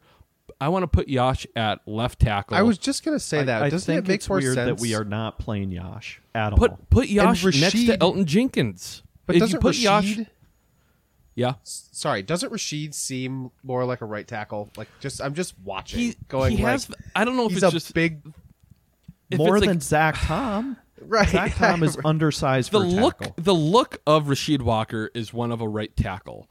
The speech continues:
Speaker 1: But
Speaker 2: I
Speaker 1: he's
Speaker 2: don't,
Speaker 1: not,
Speaker 2: yeah,
Speaker 1: but he's not
Speaker 2: I
Speaker 1: a good
Speaker 2: don't
Speaker 1: run
Speaker 2: know.
Speaker 1: blocker. He's not a good run
Speaker 2: Okay.
Speaker 1: blocker,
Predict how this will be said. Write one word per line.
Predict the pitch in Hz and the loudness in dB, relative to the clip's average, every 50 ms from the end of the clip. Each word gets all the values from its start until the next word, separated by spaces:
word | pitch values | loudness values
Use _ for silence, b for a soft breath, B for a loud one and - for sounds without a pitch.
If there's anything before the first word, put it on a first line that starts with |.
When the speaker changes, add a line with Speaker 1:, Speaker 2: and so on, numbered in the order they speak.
| b b b b _ | b b b b _
Speaker 1:
But | - | 2
Speaker 2:
I | 190 202 | 4 4
Speaker 1:
he's | 202 180 | 4 4
Speaker 2:
don't, | 143 143 | 2 2
Speaker 1:
not, | 147 170 208 233 | 4 4 4 4
Speaker 2:
yeah, | - 95 80 - | 2 0 0 0
Speaker 1:
but | - 190 | 2 2
he's | 220 185 175 | 2 2 4
not | 220 226 226 220 | 4 4 6 6
Speaker 2:
I | 190 | 6
Speaker 1:
a | |
good | 233 220 | 4 6
Speaker 2:
don't | 196 | 6
Speaker 1:
run | 220 254 262 | 6 6 6
Speaker 2:
know. | 202 | 6
Speaker 1:
blocker. | 185 143 123 107 104 - 107 82 110 | 4 4 4 2 0 -2 -6 -8 -2
He's | 127 185 175 165 | 0 0 2 4
not | 214 214 220 | 4 4 4
a | 202 | 4
good | 196 214 190 | 4 2 2
run | 202 226 233 | 4 2 2
Speaker 2:
Okay. | - - | 2 0
Speaker 1:
blocker, | 127 107 98 - - 95 | -2 -2 -2 -6 -10 -12